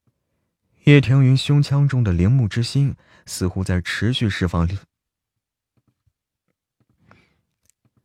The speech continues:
似乎在持续的释放草木之力。这股草木之力在不断的修复叶庭云身体。灵木之心的效果堪比九级疗伤丹药，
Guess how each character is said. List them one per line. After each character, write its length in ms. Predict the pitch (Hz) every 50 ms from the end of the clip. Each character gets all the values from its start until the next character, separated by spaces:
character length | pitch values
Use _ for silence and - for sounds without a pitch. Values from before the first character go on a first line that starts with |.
| _ _ _ _ _ _ _ _ _
似 260 | - - - 160 156
乎 160 | 143 160 160
在 160 | - 151 131
持 340 | 117 - - - 113 127 151
续 160 | 151 - 147
的 100 | 117 101
释 220 | 101 - - - 101
放 180 | 95 98 90
草 300 | 90 - - - 85 76
木 180 | 73 107 135 135
之 200 | - - 87 78
力。 180 | - - _ _ _ _ _ _ _ _ _ _ _ _ _ _ _
这 220 | - - 123 117
股 160 | 104 107 110
草 220 | 104 - - 85 85
木 120 | 98 107
之 160 | 95 - 85
力 200 | - - - - _ _ - - - _
在 220 | - - 92 87
不 320 | - - - 85 95 120
断 120 | 120 127 110
的 120 | 95 87
修 260 | - - - 123 127
复 160 | 127 - - 90
叶 180 | 85 87 78
庭 220 | 71 - 85 80 78
云 80 | 78
身 220 | 82 - 82 80 80
体。 200 | - - - - _ _ _ _ _ _ _ _ _ _ _ _ _ _ _ _ _ _ _ _ _ _ _ _
灵 200 | - 135 147 160
木 160 | 165 160 139
之 180 | - - 147 147
心 240 | - - 175 180 170
的 60 | 120
效 260 | - - 92 85 78
果 320 | 80 - - - - - _ _ -
堪 340 | - - - 110 110 107 98
比 160 | 95 92 87
九 400 | - - - 90 85 80 80 80
级 300 | - - 92 117 135 -
疗 280 | 101 92 87 87 90
伤 220 | 92 - 98 92 95
丹 220 | 98 104 107 107
药， 180 | 98 92 -